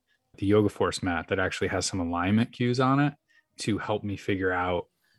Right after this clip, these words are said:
am I doing this straight? Am I right? It's actually been really, really nice. And it's, it's a little bit of a different yoga mat, but I really love it.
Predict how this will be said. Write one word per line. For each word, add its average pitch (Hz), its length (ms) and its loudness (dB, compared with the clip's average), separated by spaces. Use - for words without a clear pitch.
am 98 180 0
I 92 80 0
doing 92 320 0
this 90 160 -4
straight? 98 480 2
Am 95 120 -4
I 85 120 -4
right? 98 480 2
It's - 160 -8
actually 127 280 4
been 98 180 0
really, 101 300 4
really 95 320 0
nice. 90 340 -6
And 95 100 -4
it's, - 160 -4
it's 117 180 -4
a 131 40 2
little 143 160 6
bit 135 100 6
of 110 80 2
a 104 40 2
different 104 300 -2
yoga 107 220 2
mat, 90 260 -4
but 95 240 -2
I 120 180 4
really 107 440 4
love 95 320 0
it. 85 180 -6